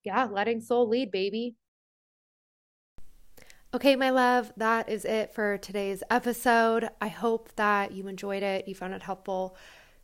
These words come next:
resonated maybe with what Sid and I were saying,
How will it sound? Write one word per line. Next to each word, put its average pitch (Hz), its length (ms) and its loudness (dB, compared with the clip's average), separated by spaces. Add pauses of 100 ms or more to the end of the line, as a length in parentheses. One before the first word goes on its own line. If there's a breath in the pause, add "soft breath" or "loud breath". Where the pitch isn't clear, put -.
resonated 233 680 4
maybe 208 240 0
with 196 160 -4
what 202 160 -2
Sid 202 240 -4
and 196 80 -6
I 190 240 -4
were 185 180 -8
saying, 196 760 -2